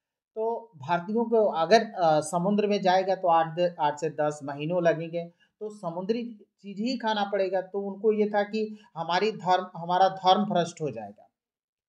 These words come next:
भारतीय सैनिकों के साथ असमान व्यवहार, उच्च पदों पर नियुक्त करने से वंचित किया जाता था, यूरोपीय सैनिकों की तुलना में कम वेतन मिलता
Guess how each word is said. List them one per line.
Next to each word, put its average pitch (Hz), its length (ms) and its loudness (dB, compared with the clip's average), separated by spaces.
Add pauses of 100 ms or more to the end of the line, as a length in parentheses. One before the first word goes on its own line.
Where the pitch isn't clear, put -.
(420)
भारतीय 196 280 -2
सैनिकों 233 440 0
के 233 140 0
साथ 202 300 2 (240)
असमान 165 420 -4
व्यवहार, 196 440 0 (280)
उच्च 233 220 -8
पदों 208 380 -2
पर 196 180 4
नियुक्त 185 380 -6
करने 170 260 0
से 175 140 -4
वंचित 156 520 -6
किया 180 140 -4
जाता 170 300 -4
था, 170 280 -4 (240)
यूरोपीय 185 400 -4
सैनिकों 190 460 -4
की 196 120 -12
तुलना 165 360 -2
में 175 180 -4 (160)
कम 185 200 -8 (120)
वेतन 165 480 -4
मिलता 175 500 -4